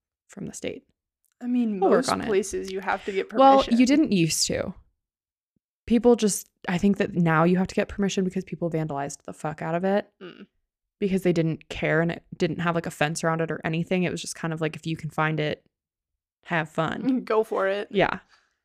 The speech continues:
Speaker 1: 'Cause, like, one interesting thing of, like, North Dakota versus Montana is that North Dakota does not have a lot of their historic towns and things like that.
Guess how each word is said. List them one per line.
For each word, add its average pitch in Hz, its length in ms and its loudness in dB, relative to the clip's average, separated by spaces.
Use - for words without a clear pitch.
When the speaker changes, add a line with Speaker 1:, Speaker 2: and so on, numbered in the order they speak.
Speaker 1:
'Cause, 202 140 0
like, 185 160 2
one 214 240 4
interesting 190 400 0
thing 175 540 -2
of, 175 120 -6
like, 175 200 0
North 175 260 -2
Dakota 175 340 0
versus 170 380 -2
Montana 170 580 -4
is 175 180 -8
that 170 260 -4
North 185 260 -6
Dakota 240 300 0
does 196 180 -2
not 175 400 -6
have 220 460 0
a - 20 -4
lot 170 220 0
of 170 80 -10
their 170 160 -2
historic 175 580 -2
towns 180 460 -8
and 185 120 -10
things 190 260 -12
like - 180 -10
that. - 260 -8